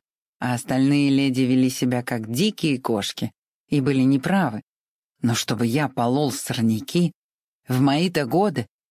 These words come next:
да при моем люмбага. Мелани вошла в совет дам-патронесс детского приюта и помогала собирать книги для только что созданной Ассоциации юношеских библиотек.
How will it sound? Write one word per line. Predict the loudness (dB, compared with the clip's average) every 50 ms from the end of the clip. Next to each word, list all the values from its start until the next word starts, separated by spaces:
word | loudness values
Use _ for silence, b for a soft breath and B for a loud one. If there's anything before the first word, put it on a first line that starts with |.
| _ _ -2
да | 0 0 0
при | 0 0 2 2
моем | 4 4 2 2 2 2 2 2 2 0
люмбага. | 0 2 2 2 2 2 2 0 0 0 0 0 0 0 -2 -4 -4 -6 -10 _ _ _ _ _ _ _ _ _ _ _ _ _ _ _ _ _ _ _ _ _ _ _ _ _ 0
Мелани | 2 2 4 4 4 4 4 4
вошла | 4 2 0 0 0 0 0 0
в |
совет | 0 -2 0 0 2 2 0 0 0 0
дам-патронесс | 0 0 0 0 -2 -2 -4 -4 -2 -2 0 2 2 2 0 -2 -2
детского | -2 -2 0 -2 -2 -4 -4 -4 -2 -2 -4
приюта | -2 0 0 2 2 2 0 -2 -2 -6 -10 -10 _ _ _ _ _ _ _ _ _
и | -6 -4
помогала | -2 -2 0 0 0 0 0 0 0 0 -2
собирать | -2 -2 -2 -2 0 0 0 -2 -2 -2 -2
книги | 0 2 2 2 2 2 2 0 0 -2 -2
для | -2 -2 -2 -2 -2
только | -2 -2 -2 0 0 -2 -2
что | -4 -4 -4 -4 -4
созданной | -4 -4 -2 -2 -2 -2 0 0 0 2 2 2 0
Ассоциации | 0 -4 -6 -6 -4 -4 -6 -4 -4 -4 -4 -4 -4 -2 -2 0
юношеских | 0 2 2 2 2 2 0 0 -4 -4 -6 -4 -4 -4 -2 -2
библиотек. | -2 -2 0 0 0 0 0 -2 -2 -4 -6 -8 -8 -8 -14